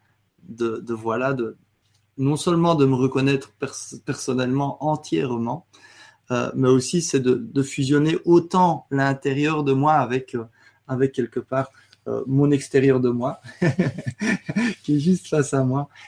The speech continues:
et donc de, de, de pouvoir faire cette, cette expérience d'unité. Mhm. Qu'ai-je mis en place pour réussir mon couple ? Euh, ben je, je pense que la plus belle chose que j'ai mis en place, c'est vraiment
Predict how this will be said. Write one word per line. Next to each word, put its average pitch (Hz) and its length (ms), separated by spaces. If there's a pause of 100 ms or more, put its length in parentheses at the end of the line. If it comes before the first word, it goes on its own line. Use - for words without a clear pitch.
(120)
et 131 80
donc 139 260
de, 120 240
de, 117 200
de 120 160
pouvoir 139 320
faire - 180
cette, - 260
cette - 460
expérience 127 720
d'unité. 117 600 (300)
Mhm. 113 220 (3500)
Qu'ai-je 170 280
mis 170 120
en 156 140
place 165 320
pour 131 220
réussir 139 420
mon 135 180
couple ? - 480 (1300)
Euh, 131 260 (400)
ben 139 160
je, 147 180
je 143 140
pense 170 280
que 160 80
la 139 80
plus - 180
belle 143 200
chose 139 300
que 147 120
j'ai 127 180
mis 127 180
en 123 140
place, 131 320
c'est 127 140
vraiment 120 680